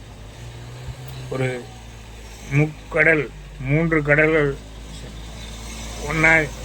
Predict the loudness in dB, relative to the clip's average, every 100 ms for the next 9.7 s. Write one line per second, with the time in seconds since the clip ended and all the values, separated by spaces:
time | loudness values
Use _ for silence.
0 | -8 -2 4 6 6 4 2 2 2 0
1 | -6 -10 -12 -12 -12 -10 -10 -12 -12 -12
2 | -12 -12 -12 -14 -14 -12 0 6 6 6
3 | 2 0 0 -2 -6 -14 -18 -18 -20 -20
4 | -20 -14 -2 -2 0 0 2 2 0 -2
5 | -10 -18 -18 -18 -18 -18 -18 -20 -20 -20
6 | -8 2 4 4 2 4 4 2 -2 -6
7 | -10 -20 -20 -20 -20 -20 -20 -20 -20 -20
8 | -20 -18 -12 2 4 4 2 2 4 4
9 | 4 4 2 2 2 4